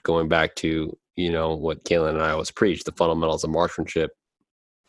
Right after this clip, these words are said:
and being able to, again, drive that gun regardless of the conditions, regardless of the situation, standing, kneeling, sitting, fifteen, ten mile an hour winds,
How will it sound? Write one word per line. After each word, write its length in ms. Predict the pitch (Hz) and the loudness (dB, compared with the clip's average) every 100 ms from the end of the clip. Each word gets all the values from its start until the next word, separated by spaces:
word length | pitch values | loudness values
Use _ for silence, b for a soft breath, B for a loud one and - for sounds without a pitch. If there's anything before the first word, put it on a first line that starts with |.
| _ _ - 92 | _ _ -6 0
and 300 | 82 78 78 | 2 2 2
being 220 | 82 80 | 2 2
able 220 | 80 78 | 0 -2
to, 180 | - 78 | -2 -2
again, 300 | 78 80 78 | 0 0 0
drive 320 | 80 82 80 | 2 2 4
that 260 | 80 78 82 | 2 0 0
gun 440 | 95 82 80 82 - B B B B B B _ - | 2 4 2 -2 -6 B B B B B B _ -10
regardless 800 | - 85 82 87 85 85 - - | -2 -2 2 4 4 2 0 -2
of 180 | 85 82 | 0 0
the 80 | 82 | 0
conditions, 920 | - 80 92 - 80 78 85 82 - - | -2 0 2 2 2 2 0 -2 -6 -8
regardless 420 | 82 82 82 82 | -4 0 2 2
of 120 | 80 73 | -2 -4
the 60 | - _ _ _ - | -14 _ _ _ -6
situation, 580 | 85 85 85 87 - 80 - _ _ _ | -4 2 2 2 0 -2 -6 _ _ _
standing, 260 | - 85 85 | -6 2 4
kneeling, 240 | 82 82 | 4 2
sitting, 400 | - 87 80 80 | 2 2 2 0
fifteen, 360 | 78 78 - 82 | 0 -4 0 -2
ten 200 | 82 80 | 2 2
mile 160 | 78 78 | 2 2
an 100 | 78 | 0
hour 160 | 76 | 2
winds, 460 | 82 82 78 82 | 2 2 0 -6